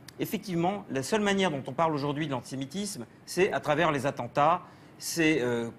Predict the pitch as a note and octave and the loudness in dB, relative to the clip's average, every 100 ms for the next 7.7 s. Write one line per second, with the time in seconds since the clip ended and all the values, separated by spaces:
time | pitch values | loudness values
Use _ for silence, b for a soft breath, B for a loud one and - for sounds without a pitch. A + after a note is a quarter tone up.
0 | - - A#2 A2+ G#2+ A2 G#2 G#2+ A2+ G#2 | -14 -6 -4 -2 -4 -6 -8 -8 -8 -6
1 | C3 A#2 A2 B2 D3+ E3+ E3+ - - A#2 | -4 -2 -2 0 0 0 -4 -10 -4 0
2 | A#2+ C3+ D#3+ E3+ B B B - A#2 A2+ | 2 2 0 -2 B B B -4 -2 0
3 | A2 A2 F#2 A#2+ C3 B2 B2 C#3+ B2+ C3 | 0 -2 -4 -2 0 0 0 -2 0 0
4 | D3+ F3 F#3 - - - C#3+ D3+ C#3+ C#3 | 2 0 -2 -8 -16 -10 -4 0 2 2
5 | D#3+ F3+ F3+ A#2+ A#2+ B2 B2+ E3+ C#3+ C#3 | 2 0 -2 -4 -2 -2 -2 -2 2 2
6 | F3 G3 - B B B - - C#3+ F#3+ | 2 0 -10 B B B -8 -4 -2 -2
7 | G3 G#3+ G#3 F3 E3+ G#3 | -2 0 2 2 2 2